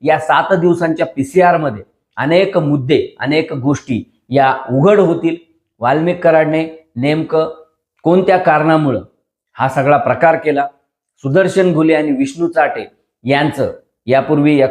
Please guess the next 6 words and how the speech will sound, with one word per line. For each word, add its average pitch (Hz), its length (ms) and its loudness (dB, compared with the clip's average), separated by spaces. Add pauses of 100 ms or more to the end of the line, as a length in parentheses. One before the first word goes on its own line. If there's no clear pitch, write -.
खुनाच्या 139 420 0 (720)
कृत्यापूर्वी 139 720 0 (440)
किंवा 139 320 0
सहा 147 440 -2
तारखेच्या 147 420 0
अगोदर 123 320 -4